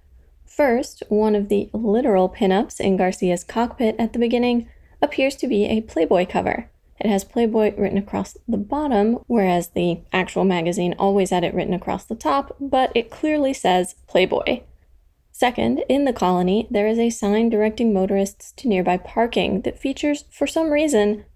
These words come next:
a woman dressed in the classic Playboy bunny outfit. Playboy itself was founded in nineteen fifty-three in Chicago, Illinois, U S A, and is, in our time, a brand known around the world.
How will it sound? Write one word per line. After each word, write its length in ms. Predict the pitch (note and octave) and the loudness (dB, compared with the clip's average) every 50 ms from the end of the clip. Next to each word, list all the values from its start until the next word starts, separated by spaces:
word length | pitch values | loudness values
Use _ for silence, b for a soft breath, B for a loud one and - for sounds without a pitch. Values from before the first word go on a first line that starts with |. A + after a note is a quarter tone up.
| - - - | -20 -2 0
a 60 | C#4+ C#4 | 2 2
woman 260 | C4 B3+ B3+ C4 C4 | 4 2 2 2 2
dressed 340 | A3+ G#3+ G3 G3 A3 - - | 2 2 2 2 0 -2 -4
in 120 | - A3+ A3+ | 0 0 2
the 120 | A#3+ A#3 | 2 0
classic 680 | A#3 - - - G3 F#3+ G3 - G#3+ G3 - - - | -4 -8 -4 -2 -2 -2 0 -2 -4 -4 -6 -10 -16
Playboy 400 | - - F#3+ F3+ F#3 - D4+ G3 | -6 -2 -2 -2 2 2 2 2
bunny 360 | G3 - A3 G#3+ F#3+ F3+ - - | 2 0 0 2 0 0 -2 -2
outfit. 580 | G3 F#3 F#3+ G3 G3 - - - - - - - - - _ _ - - - - _ _ _ - _ _ _ - _ - _ - _ _ _ - | 0 0 0 0 0 -2 -2 -2 -2 -4 -8 -14 -20 -20 _ _ -20 -20 -20 -20 _ _ _ -20 _ _ _ -20 _ -20 _ -20 _ _ _ -10
Playboy 340 | - - C4 C4+ C#4+ D#4 E4 | -2 0 2 4 4 4 4
itself 440 | D#4+ D#4+ - - G3+ G3+ G3+ G3+ - | 2 0 0 0 2 2 2 0 0
was 160 | G#3+ G#3+ G#3 | -2 -2 0
founded 460 | - G#3+ G3+ G3+ G3+ G#3 G#3 G#3 G#3+ - - | 0 0 2 4 4 4 2 2 0 0 0
in 180 | A3 G#3+ G#3+ | 0 2 2
nineteen 400 | G#3 G3 F#3+ F#3+ F#3+ - F#3+ F#3+ | 2 2 2 0 2 2 0 0
fifty-three 720 | F#3+ - G3 - - - - - B3+ G#3 G3 F#3 F3+ F3+ F3+ | 0 -2 -4 -4 -4 -6 -6 0 0 2 4 4 2 0 0
in 100 | - G#3+ | -2 -4
Chicago, 520 | A3+ - - - - G#3 G#3+ A3 A#3 A#3+ B3 | -2 -2 -4 -2 0 0 2 2 2 2 2
Illinois, 540 | B3 B3+ A#3 G#3 F#3 F3+ F#3 F3+ F3+ - - | 2 2 2 2 4 4 2 2 0 0 -2
U 160 | F#3+ F#3 F3 | -2 0 0
S 180 | F3 G3 - - | 0 -2 0 0
A, 360 | A3 G#3 F#3 - - - - - - | 2 2 2 0 -2 -6 -10 -6 -2
and 180 | A#3 A3+ A3+ - | -2 -2 0 2
is, 400 | C4+ C4+ C4 B3+ C4 C#4+ D4 - | 2 2 2 2 2 0 -4 -6
in 160 | - - A#3 | -2 0 0
our 200 | A3 G#3+ G#3+ G#3 | 2 2 2 0
time, 520 | G#3 - - G3 F#3 F#3 G3 G#3 A3+ A3+ B B B B B B | 0 -2 -4 -2 0 2 2 2 0 -2 B B B B B B
a 100 | - B3 | -2 -2
brand 440 | A#3 A#3 A3+ A3 A3+ A#3 A#3+ A#3 B3 - | 0 2 2 2 2 2 2 2 0 2
known 340 | G#3 G3 G3 G3 G3+ A3 A#3+ | 2 2 4 4 4 2 2
around 300 | B3+ A#3 G#3+ A3 A#3 B3+ | 0 0 0 0 0 0
the 60 | B3 | 0
world. 520 | A3 G3 F#3+ G#3+ A3+ G#3 - - - - | 0 2 2 2 2 2 2 0 -4 -4